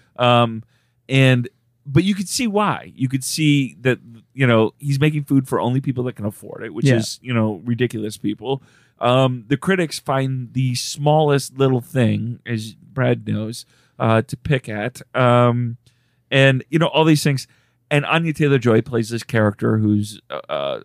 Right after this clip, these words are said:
Speaker 1: an escort, and she's kind of the, the, the,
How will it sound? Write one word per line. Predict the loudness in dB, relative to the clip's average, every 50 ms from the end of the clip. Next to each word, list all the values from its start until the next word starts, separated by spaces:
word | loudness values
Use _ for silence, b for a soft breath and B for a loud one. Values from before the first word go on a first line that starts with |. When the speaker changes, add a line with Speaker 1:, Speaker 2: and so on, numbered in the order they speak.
| -10
Speaker 1:
an | -6 -2
escort, | 0 0 0 0 -2 -2 0 0 2 0 0 -4 -6 _ _ _ _ _ _ _ _
and | -2 0 2 2 2 2 0 -2 -8 _ _ _ _
she's | -12 -10 -6 -4 -2 -2 -2 -4 -6 -8
kind | -10 -8 -8 -6 -4 -4
of | -4 -4 -6 -6 -4
the, | -2 0 0 0 -2 -4 -8 -12 _ _ _ _ _ _ _ _ _ _ _ _ _ _ _ _ _ _ -20 _ _ _ -10
the, | -10 -10 -10 _
the, | -8 -8